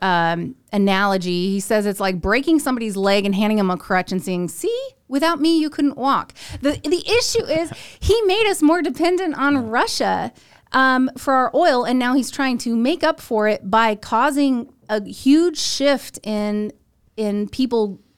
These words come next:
Speaker 1: growing produce. Now people are going to abandon growing certain produce, which is going to raise prices
Speaker 2: Yeah.
Speaker 1: even more,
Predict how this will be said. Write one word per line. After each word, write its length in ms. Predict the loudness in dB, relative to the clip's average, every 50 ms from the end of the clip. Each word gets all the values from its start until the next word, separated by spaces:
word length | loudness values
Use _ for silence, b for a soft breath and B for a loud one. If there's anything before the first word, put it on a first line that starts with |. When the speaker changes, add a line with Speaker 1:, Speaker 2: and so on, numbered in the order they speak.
| -20 -18
Speaker 1:
growing 540 | -12 -8 -2 0 2 2 4 4 2 2 0
produce. 640 | 0 0 0 0 0 0 -4 -4 -6 -8 -8 -8 -6
Now 320 | -4 -2 0 2 2 2 2
people 300 | 0 -2 -2 -2 -2 -2
are 80 | -2
going 220 | -2 0 -2 -2 -2
to 120 | -2 -2
abandon 400 | -2 0 0 0 2 2 2 2
growing 460 | 2 2 0 0 -2 -4 -8 -12 -16 -16 _ _ _ -20 -14
certain 280 | -4 -2 -2 -2 -2 -2
produce, 340 | -2 0 0 0 -2 -4 -6
which 120 | -8 -10
is 80 | -10 -8
going 220 | -6 -6 -6 -6
to 60 | -6
raise 220 | -4 -4 -4 -6 -4
prices 360 | -4 -4 -2 0 0 0 -2
Speaker 2:
Yeah. 40 | -2
Speaker 1:
even 160 | -2 -2 0
more, 260 | 0 2 0 0 -2